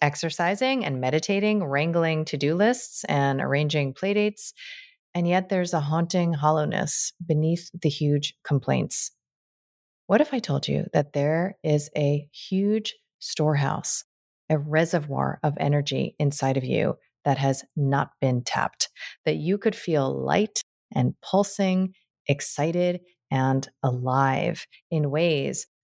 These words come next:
that a wellness lifestyle cannot deliver, that you could trust yourself, that the world could feel safe, and that unexpected and expected delights could start to illuminate your path? No coach,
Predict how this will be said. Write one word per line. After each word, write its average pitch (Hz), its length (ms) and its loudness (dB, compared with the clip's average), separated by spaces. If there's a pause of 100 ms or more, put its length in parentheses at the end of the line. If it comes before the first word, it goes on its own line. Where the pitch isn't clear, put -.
(120)
that 143 500 0
a 156 80 -2
wellness 151 640 0
lifestyle 127 720 0 (160)
cannot 143 500 0
deliver, 127 480 0 (800)
that 160 100 0
you 156 140 0
could - 160 -8
trust - 320 2
yourself, 196 600 -2 (480)
that 143 120 2
the 143 100 2
world 147 540 0
could 185 160 -2
feel 175 220 2
safe, 175 540 -2 (500)
and 151 140 0
that 139 240 0
unexpected 156 720 0 (140)
and 233 140 4
expected 156 540 0 (340)
delights 156 600 0 (120)
could 156 180 2
start 143 360 0
to 147 160 -2
illuminate 143 580 0
your 135 100 -4
path? - 440 -4 (720)
No 175 180 0
coach, 185 480 -2